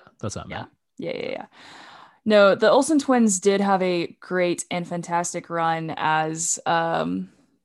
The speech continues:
Speaker 2: actors playing twins in a bunch of different movies.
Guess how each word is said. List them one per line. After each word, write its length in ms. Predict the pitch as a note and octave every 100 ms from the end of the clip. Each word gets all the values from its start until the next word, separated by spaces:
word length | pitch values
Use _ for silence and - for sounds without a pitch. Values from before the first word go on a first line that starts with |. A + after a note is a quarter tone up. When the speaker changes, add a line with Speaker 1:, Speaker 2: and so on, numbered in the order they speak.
| _ _ _ -
Speaker 2:
actors 760 | E3+ E3 F3 E3+ E3 E3 - - -
playing 600 | F3+ E3 E3 D#3+ D#3+ - _ -
twins 400 | - E3+ E3+ E3
in 140 | E3
a 100 | D#3+
bunch 240 | D#3 D#3 D#3+
of 60 |
different 260 | E3 E3 D#3
movies. 600 | D#3+ D#3 D#3 D#3+ D#3